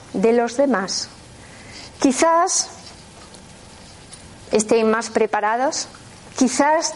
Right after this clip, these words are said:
tengan una mejor estrategia, puede ser, pero hay emprendedores que tienen muchos conocimientos, muchas experiencias,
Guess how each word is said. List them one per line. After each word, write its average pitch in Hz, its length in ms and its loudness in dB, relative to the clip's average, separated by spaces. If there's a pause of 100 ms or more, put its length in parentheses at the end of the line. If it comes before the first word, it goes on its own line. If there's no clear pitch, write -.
tengan 302 440 4
una 294 200 2
mejor 285 420 0
estrategia, 285 800 2 (500)
puede 220 280 4
ser, 320 240 2 (440)
pero 240 160 4
hay 254 140 4
emprendedores 285 920 2 (200)
que 196 120 2
tienen 208 540 0
muchos 269 520 2
conocimientos, 277 1000 2 (160)
muchas 277 540 2
experiencias, 247 920 0